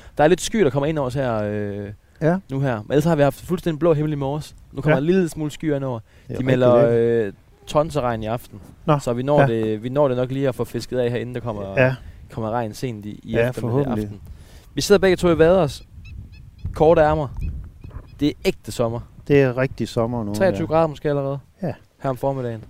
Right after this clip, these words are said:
Speaker 2: Det er dejligt.
Speaker 1: Ja. <laughs> Det ligner sådan noget fra sådan en anden turistbrochure, det her sted.
Speaker 2: Ja, ja, men, øh,
Speaker 1: Vi
Speaker 2: hvis
Speaker 1: vil ikke
Speaker 2: man har
Speaker 1: helt sige, hvor vi er henne, Bo.
Speaker 2: Ej, det er mest fordi,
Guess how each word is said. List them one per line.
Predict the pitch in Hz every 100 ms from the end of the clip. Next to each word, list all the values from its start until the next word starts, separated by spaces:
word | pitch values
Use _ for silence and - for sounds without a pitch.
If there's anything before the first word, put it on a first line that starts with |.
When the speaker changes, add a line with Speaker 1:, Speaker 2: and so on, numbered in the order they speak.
| _ _ _ _ -
Speaker 2:
Det | 175
er | 101
dejligt. | 95 104 123 110 - -
Speaker 1:
Ja. | -
<laughs> | - 147 - 131 - - - - - - - - - -
Det | 120
ligner | 165
sådan | 143
noget | 143
fra | -
sådan | 117 120
en |
anden | 117
turistbrochure, | 117 113 127 - 104 104
det | 98
her | 107
sted. | 98 92
Speaker 2:
Ja, | 98 127
ja, | 131
men, | 120 107
øh, | 104
Speaker 1:
Vi | 104
Speaker 2:
hvis | 117
Speaker 1:
vil | 127
ikke | 147
Speaker 2:
man |
har | 185
Speaker 1:
helt | 139
sige, | - 135
hvor | 123 110
vi | 104
er | 107
henne, | 104 104
Bo. | 101 101 - _ _ _ _ _ _ - - - -
Speaker 2:
Ej, | 113 127 120 113
det | 131
er | 123
mest | 131 139 117 -
fordi, | 120 131 135